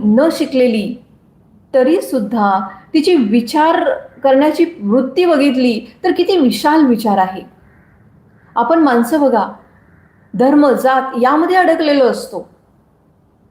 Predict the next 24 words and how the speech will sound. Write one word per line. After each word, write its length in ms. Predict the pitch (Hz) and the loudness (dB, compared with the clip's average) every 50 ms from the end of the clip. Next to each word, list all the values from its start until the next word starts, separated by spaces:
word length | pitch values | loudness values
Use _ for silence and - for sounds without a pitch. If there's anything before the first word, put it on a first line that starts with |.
| _ _ _ _ | _ _ _ _
सुधामूर्ती 540 | - - 220 285 302 330 339 339 - 330 302 | -8 -4 -2 0 0 0 0 -2 -2 -2 0
म्हणतात, 440 | 277 254 240 220 220 233 226 254 311 - - - - - _ _ - | 2 2 2 2 2 0 0 0 -2 -4 -10 -16 -20 -20 _ _ -6
आपली 320 | - 269 269 320 339 370 | -4 -4 -2 0 0 0
ओळख 380 | 381 311 285 277 285 302 320 302 285 - | 0 2 2 2 2 2 2 0 -2 -2
जी 120 | - 302 294 | -2 0 0
आहे 400 | 247 226 254 247 214 208 226 - - - - - _ _ - | 0 0 0 0 0 0 -2 -2 -4 -8 -18 -20 _ _ -2
ती 80 | 320 | 0
ओळख 480 | 311 - 254 247 247 285 320 349 - 302 | 0 2 2 4 4 4 2 0 0 0
म्हणजे 220 | 311 294 285 339 | 0 0 2 2
आपला 280 | 320 294 330 311 302 285 | 0 0 0 0 0 0
जात 340 | 220 - 233 233 277 - 311 | 0 0 0 0 0 0 0
आणि 140 | 302 311 262 208 - 208 | 0 0 0 0 -2 0
धर्म 240 | 214 233 247 285 | 2 2 2 4
नाही, 280 | 302 294 294 269 285 208 - - - - _ _ _ _ _ _ _ _ _ _ _ _ _ _ _ _ _ _ _ _ _ _ _ _ _ _ _ _ - | 4 2 2 2 2 0 -2 -6 -14 -20 _ _ _ _ _ _ _ _ _ _ _ _ _ _ _ _ _ _ _ _ _ _ _ _ _ _ _ _ -6
आपण 520 | 190 208 208 - 262 262 285 302 320 339 339 - - - - _ _ - | -4 -4 -2 0 0 0 2 0 0 -2 -4 -8 -14 -20 -20 _ _ -2
काय 140 | 320 349 359 | -2 0 0
कर्म 360 | 349 330 311 349 349 359 466 | 0 0 0 0 2 0 0
करतो, 480 | 453 453 302 269 - - 277 220 190 - - - - - - - - - _ _ _ _ _ _ _ _ - | 0 0 0 0 0 0 0 0 0 -2 -6 -12 -18 -20 -20 -20 -20 -20 _ _ _ _ _ _ _ _ -2
कर्म 300 | 302 311 349 359 359 359 302 254 277 - - - - - _ - | 0 0 2 0 0 0 0 0 0 -2 -6 -10 -18 -20 _ -20
ही 220 | - - 311 330 | -8 -2 0 2
आपली 300 | 370 349 339 339 285 311 - - | 2 2 2 0 -2 -2 -2 -2
खरी 180 | - 220 240 226 - | 0 0 0 -2 -2
ओळख 300 | 202 185 180 175 180 180 | 0 2 2 2 2 0
आहे. 220 | 180 180 180 175 | -2 -4 -6 -8